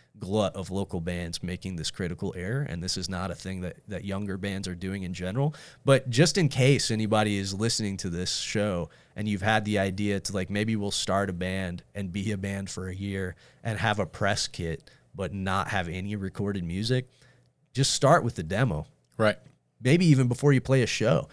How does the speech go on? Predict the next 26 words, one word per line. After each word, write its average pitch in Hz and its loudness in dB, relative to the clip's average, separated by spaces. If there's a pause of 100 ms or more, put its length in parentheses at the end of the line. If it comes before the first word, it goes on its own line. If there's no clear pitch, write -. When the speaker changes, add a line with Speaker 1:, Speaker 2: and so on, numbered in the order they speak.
(160)
Speaker 1:
If 127 0
you 147 8
can 175 4
have 139 6
a 113 2
tape 120 2
in 127 0
hand 117 2
at 113 0
your 107 -2
first 107 -4
show, 110 2
or 123 2
even 165 4
it's 139 2
just 156 0
a 110 -2
C 127 0
D 113 0
R 85 0
in 175 2
hand 175 0
at 160 -4
your 160 -2
first 175 -4
show, 180 0